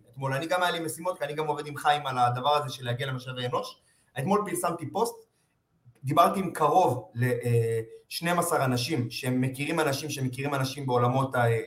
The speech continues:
בעולמות ההייטק, ופשוט הכנתי להם מראש, חזרת מקודם לגבי הדברים, לא אני הכנתי, אשתי הכינה את המצגת, כי אני לא הייתי מכין להם שום דבר,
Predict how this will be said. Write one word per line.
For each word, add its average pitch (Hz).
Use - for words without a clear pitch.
בעולמות 135
ההייטק, -
ופשוט 156
הכנתי 196
להם 151
מראש, -
חזרת 143
מקודם 147
לגבי 143
הדברים, 147
לא 156
אני 165
הכנתי, 131
אשתי 131
הכינה 127
את 117
המצגת, 135
כי 120
אני 120
לא 123
הייתי 120
מכין 123
להם 117
שום 120
דבר, 113